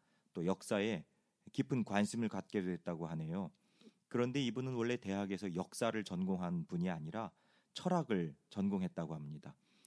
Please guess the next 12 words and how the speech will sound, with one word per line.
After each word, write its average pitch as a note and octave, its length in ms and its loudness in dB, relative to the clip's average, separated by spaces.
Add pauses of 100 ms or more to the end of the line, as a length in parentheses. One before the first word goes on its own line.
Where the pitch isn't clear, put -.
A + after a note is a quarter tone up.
(160)
그래서, A2 440 2 (400)
어, E2+ 120 -4
이태리 A#2 420 2
로마에 A2+ 840 6
가게 G2+ 320 0
되고 A#2+ 560 -2 (280)
독학으로 B2 760 0 (320)
그 B2 160 2
지역의 G2+ 500 4
역사 E2 420 -2 (120)
또 F2 100 0
르네상스, G#2+ 1200 4